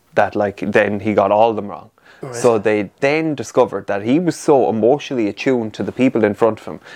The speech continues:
Speaker 1: that he could tell the relief that was coming over them when he got to the right number.
Speaker 2: Really?
Speaker 1: Yeah.
Speaker 2: Jesus.
Speaker 1: The science of it was meant to be, like, astonishing, that, like, he, after they understood what he was actually doing, they measured it, I think,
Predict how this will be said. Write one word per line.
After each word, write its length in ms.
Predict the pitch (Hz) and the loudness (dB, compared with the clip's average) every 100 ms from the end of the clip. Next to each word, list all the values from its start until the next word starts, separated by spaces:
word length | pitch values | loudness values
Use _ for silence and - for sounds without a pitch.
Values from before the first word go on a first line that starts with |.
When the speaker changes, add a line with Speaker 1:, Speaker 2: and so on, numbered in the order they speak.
| - | -4
Speaker 1:
that 140 | 107 110 | -2 2
he 140 | 143 | 0
could 200 | 160 147 | 0 -4
tell 280 | - 123 113 | 0 0 0
the 120 | 107 | -2
relief 520 | 104 120 127 135 127 - | -2 0 2 0 -2 -2
that 100 | 98 | -2
was 140 | 104 | -2
coming 260 | - 123 110 | -2 -2 0
over 260 | 107 110 104 | 0 -2 -2
them 180 | 101 98 - - | -6 -6 -18 -8
when 140 | 104 | -4
he 200 | 110 123 | 0 2
got 220 | 113 - | 2 0
to 80 | - | -4
the 100 | 95 | -2
right 220 | 98 92 | -2 -2
number. 320 | 101 98 95 - _ _ 117 | -8 -10 -12 -20 _ _ -6
Speaker 2:
Really? 460 | 120 151 165 104 - _ | 0 2 2 0 -8 _
Speaker 1:
Yeah. 260 | - 107 87 - - | 0 0 0 -10 -12
Speaker 2:
Jesus. 380 | 123 165 151 - | -6 -4 -4 0
Speaker 1:
The 80 | 113 | 2
science 460 | - 131 165 143 | 2 4 2 2
of 120 | 127 | 2
it 40 | 110 | 0
was 180 | 101 104 | -4 -4
meant 180 | 117 101 | -4 -4
to 40 | |
be, 240 | 104 101 | -4 -2
like, 240 | 78 98 - | 0 -2 -2
astonishing, 600 | 92 - 113 120 92 87 | -4 -2 -2 -6 -8 -10
that, 140 | 95 | -6
like, 200 | 92 101 | -4 -4
he, 360 | 110 110 104 98 - - - | 0 0 -2 -6 -10 -10 0
after 320 | 123 131 139 | 2 2 2
they 160 | 117 | 4
understood 420 | 110 110 - 120 110 | 2 -2 0 0 2
what 320 | 104 104 - | 0 0 -2
he 100 | 123 | -6
was 140 | 101 | -2
actually 380 | 107 - 98 98 | -2 -2 -6 -4
doing, 260 | 104 117 104 | -2 -2 -2
they 60 | |
measured 360 | 98 107 104 101 | -2 -2 -2 -4
it, 160 | 98 | -2
I 100 | 98 | -4
think, 260 | 98 104 110 | -4 -6 -8